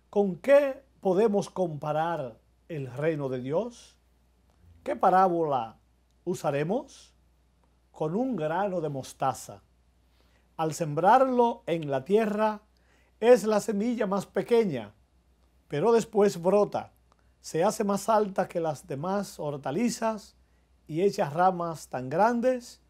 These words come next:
que los pájaros pueden cobijarse y anidar en ellas". Con muchas parábolas parecidas les exponía la palabra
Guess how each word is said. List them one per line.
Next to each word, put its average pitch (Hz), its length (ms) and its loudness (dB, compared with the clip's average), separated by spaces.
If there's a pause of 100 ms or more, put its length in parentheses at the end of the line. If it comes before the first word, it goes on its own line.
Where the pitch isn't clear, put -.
(340)
que 285 140 -6
los 262 200 -2
pájaros 175 720 0
pueden 165 480 -4
cobijarse 165 1040 -4 (480)
y 139 160 -12
anidar 151 800 -6 (120)
en 127 160 -10
ellas". 135 680 -8 (1200)
Con 120 200 -14
muchas 214 580 0 (160)
parábolas 185 640 2
parecidas 240 1000 -2 (440)
les 151 180 -6
exponía 208 680 -2
la 135 160 -2
palabra 131 580 0